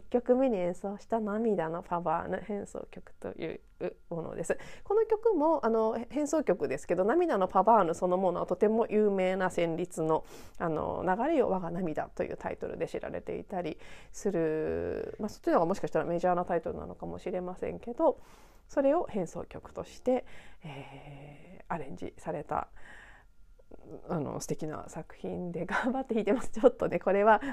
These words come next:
まあ、ポッドキャストではもうすでにお話ししたことあると思うので、繰り返しになっちゃいますけど、あの、ピークを逃しまして、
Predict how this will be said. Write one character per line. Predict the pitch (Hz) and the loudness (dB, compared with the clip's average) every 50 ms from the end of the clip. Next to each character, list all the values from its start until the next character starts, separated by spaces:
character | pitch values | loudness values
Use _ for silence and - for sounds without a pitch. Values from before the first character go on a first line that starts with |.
| - | -6
ま | - 196 196 202 233 | -4 -2 4 6 6
あ、 | - | 6
ポ | 196 | 4
ッ | 226 - 523 - | 6 6 6 6
ド | 403 | 6
キ | 381 480 | 4 4
ャ | 453 | 4
ス | - | 4
ト | - 330 | 6 8
で | 269 | 10
は | 226 196 | 8 8
も | 240 220 | 8 6
う | 214 | 4
す | - | 2
で | 320 302 | 0 0
に | 226 165 | 2 2
お | 160 | 2
話 | 202 190 214 247 - 277 | 2 2 0 2 0 -2
し | - | 2
し | |
た | - 233 | 2 2
こ | - 339 311 | 2 2 2
と | - 185 117 | 4 6 6
あ | 208 220 | 6 6
る | 196 180 | 4 4
と | - 185 | 2 0
思 | 175 185 | 0 2
う | |
の | 190 165 151 | 2 2 2
で、 | - | 0
繰 | - - 160 | 2 0 0
り | 165 | 2
返 | - 180 190 | 2 0 0
し | - 202 | 2 2
に | 190 | 2
な | 196 196 | 2 0
っ | |
ち | 196 - | 2 2
ゃ | 156 | 0
い | 147 | 0
ま | - 170 | 0 -4
す | - - | -8 -6
け | - - | -4 2
ど、 | 170 175 - - - - - - | 2 2 2 2 -12 -12 -12 -10
あ | - 180 | -10 -8
の、 | 190 - | -6 2
ピ | - - 453 | 8 8 8
ー | 427 | 8
ク | - - | 8 6
を | 143 131 | 4 6
逃 | 135 151 165 208 302 | 6 4 6 6 6
し | - 381 | 6 6
ま | 359 370 359 | 6 6 4
し | - | 2
て、 | - - - - | 2 0 0 0